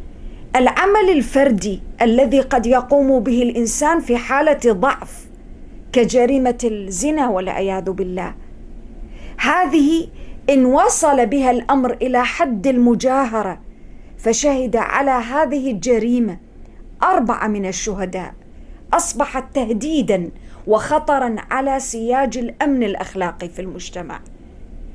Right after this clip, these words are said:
وحين تكون الأمور خطرا على الأمن الأخلاقي للمجتمع لا بد من التصدي لها ولا بد من وقفها،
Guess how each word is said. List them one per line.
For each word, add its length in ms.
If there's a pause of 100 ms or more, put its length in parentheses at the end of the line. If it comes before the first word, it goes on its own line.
(300)
وحين 480
تكون 420
الأمور 640 (1080)
خطرا 640
على 320
الأمن 440
الأخلاقي 760
للمجتمع 720
لا 160
بد 280
من 200
التصدي 680
لها 400 (540)
ولا 260
بد 280
من 200
وقفها، 640